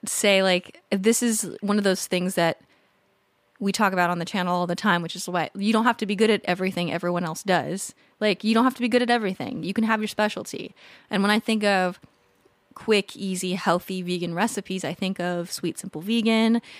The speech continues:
I think of Caitlin Shoemaker. Um, and they, they just excel at that. And that's the kind of content they love to make. And for me to spend my time doing that and just producing, like,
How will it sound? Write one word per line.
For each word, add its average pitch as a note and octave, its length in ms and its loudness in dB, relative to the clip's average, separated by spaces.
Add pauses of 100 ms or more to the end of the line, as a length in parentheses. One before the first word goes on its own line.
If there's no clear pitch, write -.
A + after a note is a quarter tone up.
(140)
I F#3+ 80 0
think F#3 260 -2
of F3 160 -2
Caitlin F3 360 -2
Shoemaker. G3+ 880 2 (500)
Um, F3+ 500 2 (320)
and G3 360 4 (480)
they, G#3 440 2
they G#3 160 2
just A3+ 160 -2
excel C4+ 360 2
at - 120 -4
that. D3+ 240 0
And F#3 140 -2
that's F#3 160 -2
the F#3+ 100 -6
kind G3+ 180 -2
of F#3+ 80 -8
content F#3+ 400 -2
they F3+ 140 0
love F#3 220 0
to F#3+ 120 -4
make. F#3+ 420 -2 (400)
And F3+ 300 2
for G#3+ 140 -2
me G3 220 2
to G3+ 100 -4
spend F#3 260 -2
my D#3+ 180 0
time F#3+ 320 -2
doing F#3+ 340 0
that A#3+ 360 2
and F3+ 300 0
just - 260 -8 (200)
producing, G3 600 -4
like, E3+ 320 -4